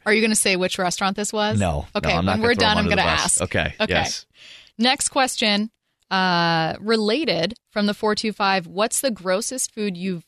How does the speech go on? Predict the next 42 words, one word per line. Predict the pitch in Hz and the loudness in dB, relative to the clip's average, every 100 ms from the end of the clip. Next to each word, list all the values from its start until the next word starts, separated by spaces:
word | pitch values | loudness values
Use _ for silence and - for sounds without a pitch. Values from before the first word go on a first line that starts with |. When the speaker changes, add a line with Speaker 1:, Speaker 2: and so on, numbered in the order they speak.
| _ | _
Speaker 1:
tried | - 233 202 170 165 | -4 0 0 0 -2
but | 165 - | -4 -2
actually | 160 160 - 165 | -4 -2 -2 -2
liked? | 151 151 - - - | -2 -6 -6 -14 -20
Speaker 2:
<laughs> | - - - - - - - _ - - 440 - - - 254 254 185 | -20 -20 -20 -20 -20 -20 -20 _ -20 -6 -6 -6 -14 -2 2 2 2
Actually, | 104 135 - 143 | 0 0 2 2
this | 113 110 | 2 0
came | 139 127 | 0 0
down | 117 110 117 | 2 0 0
to | - 107 | 0 0
it. | - | 0
So, | 104 | 0
Stacy, | 101 - 95 107 113 | 0 0 0 2 2
you'll | 110 87 | 2 2
be | 98 | 0
proud | 101 123 135 | 0 0 2
of | 123 | 0
me. | 101 92 98 - | 0 0 -2 -6
Speaker 1:
Okay. | 214 165 170 | -6 -6 -2
Speaker 2:
After | 104 - 123 | -2 0 0
the | 117 | 0
whole | 107 120 117 | 0 2 2
sauce, | 113 - 131 139 - | 2 2 2 2 0
salsa | - - 139 156 - 113 | -2 0 2 2 2 0
debacle, | 95 87 87 85 92 | 0 2 0 0 0
Speaker 1:
<gasps> | 87 - - 453 440 427 | 2 2 0 -2 -2 0
Speaker 2:
right? | 104 107 123 392 370 349 | 2 2 2 -4 -8 -6
I | - | -2
had, | 107 110 107 113 - | 0 2 2 0 -2
I | 98 | 0
had | 101 107 | 0 0
a | 113 | -2
friend | - 135 127 | -2 0 0
who's | 110 107 | 0 0
actually | 104 101 - 101 | 2 0 0 0
a | |
really, | 92 92 101 104 110 | 0 2 2 2 2
really | 104 107 104 | 2 2 2
good, | 101 101 - - | 0 -2 -4 -16
really | 73 101 107 | -4 0 2
good | 104 107 92 | 2 0 -2
cook, | - 104 90 | 0 0 0